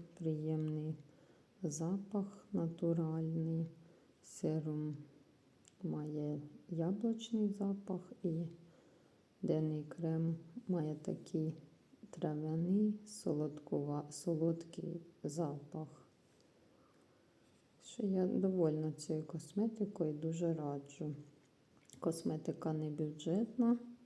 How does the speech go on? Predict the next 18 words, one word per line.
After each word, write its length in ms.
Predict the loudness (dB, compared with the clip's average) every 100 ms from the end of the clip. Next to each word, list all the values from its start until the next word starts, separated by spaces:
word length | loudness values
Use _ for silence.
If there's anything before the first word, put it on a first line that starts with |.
| -20 -20 -20 -20 -20 -20 -20 _
але 440 | -2 0 2 2 2
вона 640 | 2 0 -2 -6 -4 -4 -4 -12 -20 -20 -20 -20 -20 -20 -20 _ _ -20 _
така 300 | -4 -2 -4
сама, 400 | -4 -2 0 0
як, 320 | -2 -6 -8 -4
е, 360 | -2 -2 -2 -6 -8
по 80 | -8
ціні, 520 | -4 -2 0 0 -2
як 240 | -4 -4
гарний 480 | -2 0 0 -2 -2
крем 520 | -6 -2 2 2 2 -2 -8 -20 -20 -20 -20 _
в 360 | -8 -4 -4 -2
мас-маркеті 1120 | -2 -2 -6 -4 -2 0 -2 -2 -4 -4 -2
або 260 | -2 0 -2
в 100 | -2
аптеці, 760 | -6 -6 -2 0 -2 -4 -6 -4
тому 360 | -2 -2 0 -2 -6 -20 -20 -20 -20 -20 -20 -20 -20 _
краще 760 | -12 -4 0 0 -2 -4 -2 -2